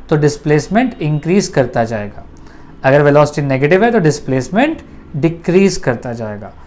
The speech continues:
Similarly, एक्सेलरेशन पॉजिटिव है तो वेलोसिटी इंक्रीज करते चली जाएगी,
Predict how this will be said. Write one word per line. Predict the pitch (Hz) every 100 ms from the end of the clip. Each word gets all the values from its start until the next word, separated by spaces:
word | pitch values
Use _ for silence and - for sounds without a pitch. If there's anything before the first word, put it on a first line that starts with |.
| - -
Similarly, | - 170 208 220 214 220 240 - 143
एक्सेलरेशन | 139 165 170 170 180
पॉजिटिव | 170 160 180
है | 196
तो |
वेलोसिटी | 170 139 135 151 185 269 220 151
इंक्रीज | 143 139 147 190 185
करते | 156 127 127
चली | 117 113
जाएगी, | 117 117 196